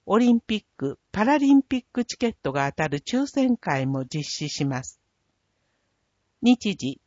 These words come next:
四月二十九日水曜祝日、十時から十五時。場所、第一運動公園自由運動広場。問い合わせ、市民共同課。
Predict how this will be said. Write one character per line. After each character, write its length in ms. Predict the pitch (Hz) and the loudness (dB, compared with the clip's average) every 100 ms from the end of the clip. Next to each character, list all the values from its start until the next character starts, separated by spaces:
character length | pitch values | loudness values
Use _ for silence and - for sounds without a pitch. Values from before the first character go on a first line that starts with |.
| _ | _
四 200 | - 240 | -6 -2
月 340 | 269 294 - 262 | 0 -2 2 6
二 200 | 262 247 | 6 4
十 280 | 180 151 139 | 0 -4 -6
九 100 | - | -4
日 460 | 170 147 - 123 117 | 0 0 -2 -10 -10
水 340 | - 254 262 | -6 -2 0
曜 280 | 247 240 143 | 0 0 -2
祝 320 | - - 190 | -6 -10 -8
日、 500 | 160 156 - 135 151 _ _ | -6 -8 -8 -8 -8 _ _
十 300 | 190 285 254 | -2 0 0
時 160 | 190 143 | -2 -8
か 160 | - | -6
ら 180 | 135 139 | -4 -6
十 280 | 139 190 165 | -4 -2 -2
五 180 | - 123 | -4 -8
時。 240 | - 113 _ _ _ _ _ _ _ _ _ _ _ _ _ _ | -8 -16 _ _ _ _ _ _ _ _ _ _ _ _ _ _
場 180 | 180 196 | -2 -2
所、 320 | - 180 160 - _ | -2 -2 -2 -6 _
第 380 | 165 247 277 262 | 0 0 2 -2
一 240 | - 233 | -4 -4
運 260 | 208 247 269 | 2 6 6
動 240 | 262 240 | 4 -2
公 380 | - 233 214 170 | -2 -2 0 0
園 300 | 135 135 113 - | 0 -2 -4 -4
自 200 | 202 254 | -2 0
由 280 | 277 254 - | 0 -2 -2
運 300 | 220 214 196 | 2 2 2
動 260 | 190 175 | 0 -2
広 320 | 180 175 147 127 | -4 -4 -4 -6
場。 160 | 123 - _ _ _ _ _ _ _ _ _ _ | -10 -14 _ _ _ _ _ _ _ _ _ _
問 260 | - 233 214 | 0 2 2
い 80 | 202 | 0
合 60 | |
わ 160 | 185 180 | 0 -4
せ、 280 | - 143 - _ _ _ | -4 -4 -4 _ _ _
市 240 | - - 285 | -6 2 4
民 300 | 247 156 135 | 6 4 0
共 340 | - 175 160 | -2 -2 -2
同 220 | 151 143 | -2 -4
課。 280 | 135 - 123 | -6 -10 -12